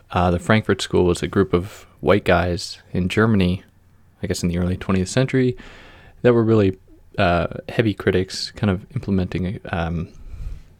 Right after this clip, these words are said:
I will reluctantly say, a kind of neo-Marxism. Uh, in many ways, they weren't Marxist, and it is a separate category. They did form their really own group,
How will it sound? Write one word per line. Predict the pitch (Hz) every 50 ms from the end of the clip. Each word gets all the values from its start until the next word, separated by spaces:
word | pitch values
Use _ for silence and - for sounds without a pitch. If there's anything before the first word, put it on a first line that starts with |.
| _ _ _ - - - _ -
I | - 101
will | 90 92 92
reluctantly | 90 95 98 101 104 - - 104 92 98 92
say, | - - - 90 87
a | 87 87
kind | - - 87
of | 85
neo-Marxism. | 87 90 87 87 85 82 85 82 85 - - - 87 - 117 - 143 - _ _ _ _ _ _ _ _ _ _ _ _ - _ _ - _ _ - - -
Uh, | - 107 98 92 90
in | 87
many | 92 101 110
ways, | 104 101 101 98 98 - -
they | - 92
weren't | 87 95 92 -
Marxist, | 107 110 107 107 - - 139 139 - - - - - - - - - - - - -
and | - 123 110 104
it | 101 90 - -
is | 139 127 120 107 107 - - - - - -
a | 104
separate | - - - 104 - - 92 - -
category. | - - 85 85 82 - 85 80 - 113 113 - - - - - - - -
They | 107 101 95
did | 95 - 95 95 -
form | - - - - - 107 98 92 92 85
their | 82 80 78
really | - 92 95 107 101 98 90 87 - - - _ _ -
own | - 113 110 101 98 98 95 - - - - - - - _ _ _ -
group, | - 104 95 87 - -